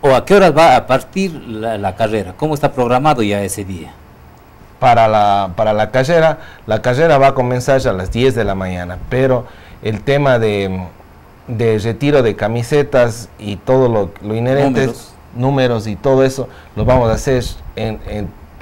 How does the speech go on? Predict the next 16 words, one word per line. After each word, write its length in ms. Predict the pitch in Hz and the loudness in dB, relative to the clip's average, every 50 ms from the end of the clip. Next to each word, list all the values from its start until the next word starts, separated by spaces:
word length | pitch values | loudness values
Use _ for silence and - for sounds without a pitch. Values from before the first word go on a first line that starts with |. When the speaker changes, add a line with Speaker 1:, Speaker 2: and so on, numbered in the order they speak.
| - - - - - - - | -20 -20 -20 -20 -20 -10 -2
Speaker 2:
hasta 420 | - 135 160 165 - 175 139 101 - - - | 0 2 2 2 2 0 0 0 -2 -6 -4
queremos 460 | - 139 139 165 196 185 147 127 110 | 0 2 2 2 2 2 2 0 0
ver 180 | 113 131 135 127 | 0 0 0 0
si 140 | - 127 | 0 0
ya 100 | 120 123 | 0 0
le 80 | 123 113 | 0 0
podemos 360 | 82 113 117 123 123 120 117 | 0 0 0 0 0 0 -2
estar 180 | - 123 113 - | -2 -4 -4 -4
todo 280 | - - 143 147 139 | -2 -2 0 2 2
listo 400 | 120 127 156 170 160 - - 98 | 2 0 0 -4 -4 -6 -6 -6
hasta 160 | 95 - - 95 | -4 -4 -4 -6
las 200 | 90 87 98 104 | -6 -4 -4 -4
nueve 180 | 117 117 113 | -2 -2 -2
de 80 | 107 95 | -2 -2
la 80 | 95 | -2
mañana, 480 | 92 95 104 110 120 120 123 117 113 | -4 -4 -4 -2 -2 -2 -2 -2 -4